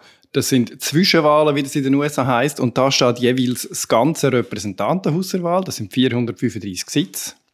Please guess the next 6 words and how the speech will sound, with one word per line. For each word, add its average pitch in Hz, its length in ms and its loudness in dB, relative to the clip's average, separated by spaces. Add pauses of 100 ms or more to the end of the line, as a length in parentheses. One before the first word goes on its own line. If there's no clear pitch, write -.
(180)
Ein 120 100 0
Drittel 143 380 0
vom 113 260 0
Senat, 113 520 -2
fünfunddreissig 190 600 -4
Sitze. - 360 -4